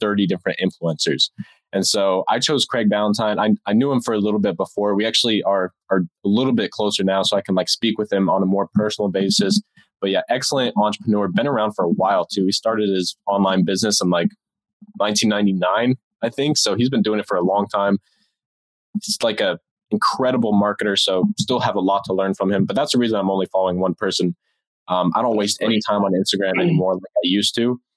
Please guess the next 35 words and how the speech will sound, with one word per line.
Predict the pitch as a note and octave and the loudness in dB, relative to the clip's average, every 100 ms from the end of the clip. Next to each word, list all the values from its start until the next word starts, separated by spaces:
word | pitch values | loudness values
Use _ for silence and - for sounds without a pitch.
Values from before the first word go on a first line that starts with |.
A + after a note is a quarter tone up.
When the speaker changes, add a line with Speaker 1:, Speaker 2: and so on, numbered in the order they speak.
| _ _ - | _ _ -2
Speaker 1:
um, | F#2 F2+ | 0 0
because | - A#2 | 0 -2
I'm | G#2+ | 0
only | A#2+ A2+ | 0 0
following | A2+ G#2+ G2+ | 0 0 2
one | A2 | 0
person. | A2 B2+ A2 | 0 -2 -2
After | D#2+ A2+ D3 | -2 -2 -2
I | |
consume | C3+ B2 C#3+ B2 | 0 0 2 2
his | B2+ C#3 | 2 0
content, | C3+ D3 E3+ C3+ | -2 -2 -2 0
my | G#2+ | -2
feed | G#2 C3+ A#2+ | 0 0 2
is | G#2 | 0
empty. | G#2+ - D2+ _ - - - | 0 -2 -10 _ -4 -4 -2
Like, | G2 A2 | -2 0
I | |
don't | B2 | 0
have | B2+ | 0
anything | B2 A#2+ A#2 | 0 0 0
else | A2+ | -2
to | - | -2
do. | G#2 A2 - | 0 0 0
So | G#2 F#2+ | 0 2
I | G2 | 0
just | G2+ - | 0 -2
close | - D3 A2+ | 0 0 0
it | - | 0
and | G2+ | 0
do | G#2+ | 0
something | - G#2+ G#2 | 0 0 2
more | G2+ G#2 | 0 -2
productive. | F#2 G2 - - _ _ _ _ _ - | -2 -2 -2 -6 _ _ _ _ _ -6
Speaker 2:
Yeah. | G2+ G2 | -2 0